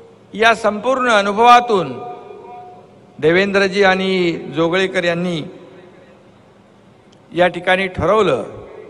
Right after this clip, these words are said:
की आपल्या नागपूरमध्ये देखील कॅन्सर हॉस्पिटलची आवश्यकता आहे.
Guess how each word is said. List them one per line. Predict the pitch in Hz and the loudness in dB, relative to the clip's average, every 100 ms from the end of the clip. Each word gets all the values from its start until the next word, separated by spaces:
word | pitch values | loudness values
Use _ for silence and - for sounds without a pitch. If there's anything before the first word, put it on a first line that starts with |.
| - - - - - - | -20 -20 -20 -20 -20 -12
की | 180 175 165 | -4 -2 -2
आपल्या | 151 - 170 | -2 -2 -2
नागपूरमध्ये | 170 151 143 - 180 170 165 | -2 -2 -6 -8 -6 -4 -4
देखील | 160 151 - 208 190 | -4 -6 -6 -8 -6
कॅन्सर | 151 135 131 160 | -6 -6 -6 -4
हॉस्पिटलची | 139 - - 147 139 151 | -4 -6 -10 -8 -6 -4
आवश्यकता | 127 123 127 - - 139 | -4 -4 -10 -12 -10 -10
आहे. | 98 - | -10 -14